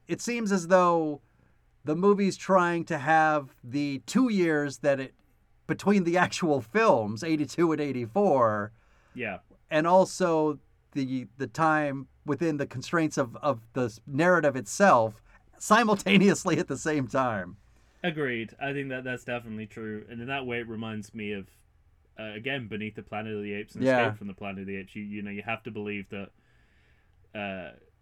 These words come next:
Speaker 2: Zero and Cornelius, you know, said goodbye to
Speaker 1: Right. <laughs> Right.
Speaker 2: sa-, said goodbye to Brandt and went off and built a time machine.
Speaker 1: Yeah.
Speaker 2: Um,
Speaker 1: Just in
Speaker 2: <laughs> so
Speaker 1: case.
Speaker 2: it's, it's, it's, uh, similar here.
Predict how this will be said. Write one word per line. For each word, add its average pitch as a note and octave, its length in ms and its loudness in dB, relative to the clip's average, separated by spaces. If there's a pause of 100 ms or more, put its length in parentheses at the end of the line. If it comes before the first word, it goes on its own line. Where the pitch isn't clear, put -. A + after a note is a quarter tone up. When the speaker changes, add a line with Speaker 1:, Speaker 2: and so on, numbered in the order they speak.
(100)
Speaker 2:
Zero A#2 340 -6
and G#2 120 -10
Cornelius, G#2 840 -8
you A#2 140 -8
know, F#2+ 260 -8 (140)
said A2 320 -12
goodbye A2 460 -8 (120)
to G2+ 300 -10
Speaker 1:
Right. C3+ 400 4
<laughs> - 60 -20 (440)
Right. F3+ 140 2
Speaker 2:
sa-, D#3 180 0 (260)
said E3+ 320 -2
goodbye D3+ 360 0
to C#3+ 140 -6
Brandt D3 420 -2
and B2+ 100 -6
went B2+ 200 -4
off B2+ 200 -8
and A#2+ 120 -10
built B2 180 -6
a G#2+ 100 -14
time C3 220 -4
machine. G2+ 320 -10
Speaker 1:
Yeah. B2 220 2 (640)
Speaker 2:
Um, A#2+ 260 -4
Speaker 1:
Just B3 180 2
in G#3 80 2
Speaker 2:
<laughs> - 40 -4
so E3 160 4
Speaker 1:
case. G3 360 0 (380)
Speaker 2:
it's, D#3+ 240 -4
it's, G3 400 -2
it's, - 400 -4 (180)
uh, D#3+ 140 -6
similar E3+ 560 -4
here. B2 480 -6